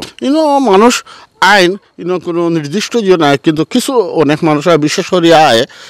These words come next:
বৃহস্পতিবারে, শুক্রবারে আর শ-, শনিবারে। এইটা কারণে প্রত্যেকের, প্রত্যেকের মনের একটা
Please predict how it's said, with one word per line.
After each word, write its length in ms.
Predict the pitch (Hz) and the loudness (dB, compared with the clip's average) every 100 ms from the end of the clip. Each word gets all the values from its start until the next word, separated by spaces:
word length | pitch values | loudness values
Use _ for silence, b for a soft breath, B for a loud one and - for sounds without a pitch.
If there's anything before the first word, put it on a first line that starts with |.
| B - | B -8
বৃহস্পতিবারে, 760 | 135 - 175 165 156 147 147 190 b b - _ _ _ - _ | -6 -4 -4 0 0 0 -2 -6 b b -20 _ _ _ -20 _
শুক্রবারে 680 | - - - 135 127 131 208 247 b | -8 -8 0 4 4 4 -2 -8 b
আর 320 | - 113 101 - - | -8 -4 -2 -4 -14
শ-, 340 | - - - - | -14 -14 -14 -8
শনিবারে। 800 | 139 110 110 - - 101 - - _ _ _ _ _ _ _ | -4 -2 -4 -6 -8 -8 -8 -16 _ _ _ _ _ _ _
এইটা 320 | 175 220 262 262 | 0 2 2 0
কারণে 520 | 208 214 226 220 208 | 0 0 0 0 0
প্রত্যেকের, 500 | 208 202 - 226 233 | -4 -6 -4 -2 0
প্রত্যেকের 480 | 208 180 202 202 190 | -2 -2 0 0 2
মনের 760 | 185 160 185 220 - _ - | 2 4 2 2 -4 _ -4
একটা 300 | 170 180 143 | 0 2 0